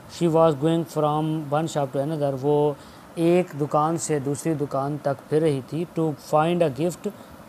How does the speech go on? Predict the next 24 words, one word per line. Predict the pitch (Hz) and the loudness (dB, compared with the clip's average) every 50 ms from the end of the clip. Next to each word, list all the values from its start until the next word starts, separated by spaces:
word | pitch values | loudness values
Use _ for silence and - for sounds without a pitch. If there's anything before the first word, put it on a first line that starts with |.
| - - | -4 2
for | - 156 156 143 | 4 4 4 4
Jim," | 127 139 143 127 117 | 2 0 -2 -4 -4
जिम | 110 120 151 165 165 | -4 -4 -2 -2 -2
का | 151 - 165 175 175 - - - | 0 0 0 0 0 -4 -6 -2
तोहफ़ा | - 156 - 165 151 | -2 -2 0 0 -2
ख़रीदने | 117 139 135 127 120 127 127 | 0 -2 -4 -4 -4 -6 -8
के | 117 - - | -8 -8 -8
लिए। | 113 110 110 110 107 - - - - - - - - - - - - - | -8 -8 -8 -10 -12 -14 -18 -20 -20 -20 -20 -20 -20 -20 -20 -20 -8 -4
"She | - 175 156 - | -2 -2 2 4
found | 175 175 185 190 196 185 175 | 6 6 6 6 4 2 2
at | 165 165 | 2 2
last," | 151 156 143 - | 0 2 2 2
आखिरकार | 160 156 - 170 156 - 165 151 | 0 0 0 -2 -2 0 0 0
उसने | 147 135 - - 151 151 | 0 0 -4 -4 -4 -4
इसे | 143 120 - 135 | -4 -4 -6 -6
पा | - - 139 143 | -4 -2 -2 0
लिया, | 151 156 143 131 131 139 | 0 2 2 0 0 0
"it | 147 156 156 | -2 -4 -6
surely | 151 - - - 165 170 175 175 175 175 170 | -6 -6 -2 2 4 6 6 4 4 2 2
had | 156 156 151 147 135 | 2 2 0 -2 -2
been | 147 151 143 143 | -4 -4 -2 -2
made | 143 151 143 143 - | -2 -2 -2 -2 -2
for | 139 127 120 123 | -4 -4 -4 -4
Jim," | 139 151 170 | -6 -4 -6